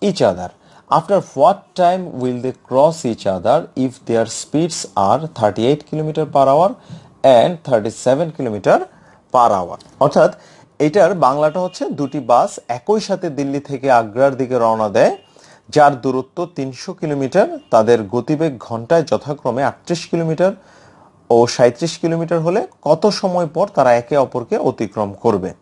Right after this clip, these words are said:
So আমরা একটু আগেই দেখেছি যে রিলেটিভ স্পিডের একটা ব্যাপার ছিল। রিলেটিভ স্পিড হলো যখন বিপরীত দিক থেকে আসে, তখন সেই রিলেটিভ স্পিড বের করার জন্য কি হয়?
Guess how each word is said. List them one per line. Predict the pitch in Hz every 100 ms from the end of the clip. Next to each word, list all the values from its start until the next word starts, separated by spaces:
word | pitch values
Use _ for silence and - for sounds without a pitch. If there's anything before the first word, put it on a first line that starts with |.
| _ - - - -
So |
আমরা | 131 175 196 160
একটু | 170 - 185
আগেই | 196 185
দেখেছি | 143 123 127 135
যে | 151 135
রিলেটিভ | 101 131 175 180 151
স্পিডের | - - 147 147 143
একটা | 120 117
ব্যাপার | 104 95 98 -
ছিল। | - 92 95
রিলেটিভ | 117 139 170 165
স্পিড | - - 170 170
হলো | 165 143 151
যখন | 123 147 110
বিপরীত | 147 165 196 190
দিক | 127 151 -
থেকে | 165 156 175 185 - - -
আসে, | 107 - 202
তখন | 131 135 127
সেই | 151 123
রিলেটিভ | 127 143 170
স্পিড | - 160 135
বের | 120 117
করার | - 120 107
জন্য | 113 110 147 262 - - _ _ _
কি | 139
হয়? | 135 196